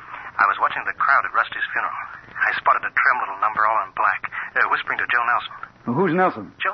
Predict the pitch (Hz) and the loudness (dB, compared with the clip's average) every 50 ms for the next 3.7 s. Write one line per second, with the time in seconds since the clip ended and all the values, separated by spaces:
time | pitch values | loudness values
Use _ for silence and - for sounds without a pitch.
0 | 214 220 220 214 - - - - - - 175 180 175 - 180 175 165 151 - - | 0 0 0 0 0 -2 -6 -8 -6 -4 -2 -2 2 2 4 2 2 2 2 4
1 | 180 - - - - - - - - - - - - 117 117 139 131 110 107 110 | 4 4 2 -2 -14 -14 -12 -10 -8 -8 -8 -2 2 4 4 4 4 4 4 4
2 | - - 135 147 147 139 117 113 120 113 101 107 - - - - - - - - | 4 2 2 -2 -6 -6 0 4 6 6 6 6 4 -2 -18 -18 -18 -18 -16 -6
3 | - - 123 - 139 127 - - 110 104 104 - 110 104 | 0 2 4 4 4 4 4 4 2 2 2 2 2 2